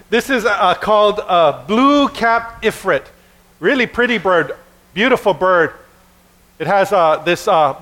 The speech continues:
bluish crown around the head. It kind of, um,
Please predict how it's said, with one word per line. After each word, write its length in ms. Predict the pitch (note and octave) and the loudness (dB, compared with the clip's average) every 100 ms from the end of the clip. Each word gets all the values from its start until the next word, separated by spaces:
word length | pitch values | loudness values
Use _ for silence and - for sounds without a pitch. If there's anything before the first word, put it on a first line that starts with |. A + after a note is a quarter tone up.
| - | -10
bluish 540 | F3+ A#3 C4 C4+ A#3 - | -4 0 2 2 2 -2
crown 520 | - G3+ G3 F3+ F3 | -4 0 2 2 0
around 300 | E3 E3 E3+ | 0 0 0
the 100 | E3+ | -2
head. 280 | D#3 D#3+ D3+ | 0 0 2
It 180 | C#3 - | -2 -4
kind 240 | F#3+ G3 | -6 0
of, 200 | G#3 - - _ _ - | 0 -2 -12 _ _ -6
um, 340 | D#3+ C#3+ C3 | 0 0 0